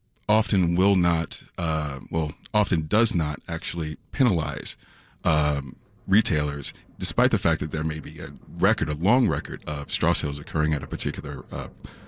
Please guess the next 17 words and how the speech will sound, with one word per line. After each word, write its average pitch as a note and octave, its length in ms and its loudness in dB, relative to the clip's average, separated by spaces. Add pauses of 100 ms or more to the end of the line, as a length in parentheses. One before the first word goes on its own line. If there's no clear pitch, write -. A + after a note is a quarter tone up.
(100)
uh, C2 320 0 (520)
retail, D#2 560 0 (280)
retailer, G2+ 560 2 (400)
uh, D#2 320 2 (320)
because E2 760 2
the F2 240 0
expectation, F2 640 2
rather D#2+ 220 0
the C#2+ 140 -8
guidelines E2+ 480 2
say D2 200 -2
that D2 160 -4
they D2 260 -10 (120)
cannot G#2 420 4
penalize, D2 500 -6
or C#2+ 60 -14
rather C#2 240 -16